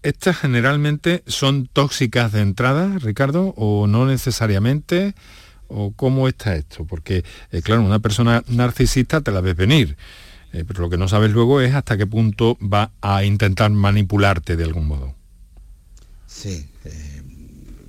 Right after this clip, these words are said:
Speaker 2: las personas que tienen un, un rasgo narcisista de la personalidad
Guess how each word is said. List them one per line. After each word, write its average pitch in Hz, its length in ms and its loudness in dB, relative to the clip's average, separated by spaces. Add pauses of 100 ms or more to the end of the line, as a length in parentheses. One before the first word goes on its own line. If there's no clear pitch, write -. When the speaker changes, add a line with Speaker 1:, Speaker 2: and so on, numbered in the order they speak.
(120)
Speaker 2:
las - 100 -20
personas 92 720 -8
que - 100 -8
tienen 92 360 -4
un, 85 600 -6
un 85 140 -6
rasgo 95 440 -6
narcisista 82 720 -8
de 76 160 -8
la 78 120 -10
personalidad 87 640 -6